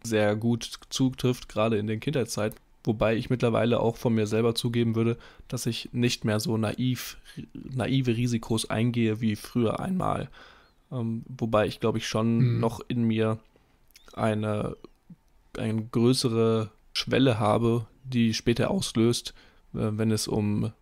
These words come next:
Speaker 1: Risikos geht, bei denen ich dann auch wirklich zurückschrecken würde.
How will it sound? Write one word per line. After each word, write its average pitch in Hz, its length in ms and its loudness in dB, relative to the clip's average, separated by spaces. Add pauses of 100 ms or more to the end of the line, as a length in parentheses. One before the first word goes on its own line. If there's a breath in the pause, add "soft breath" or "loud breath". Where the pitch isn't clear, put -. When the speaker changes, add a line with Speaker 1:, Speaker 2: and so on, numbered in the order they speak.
(120)
Speaker 1:
Risikos 113 600 -2
geht, 113 340 0
bei 104 100 0
denen 104 160 0
ich 101 100 -2
dann 104 160 -2
auch 101 120 -6
wirklich 117 220 -4
zurückschrecken - 580 -4
würde. 110 240 -4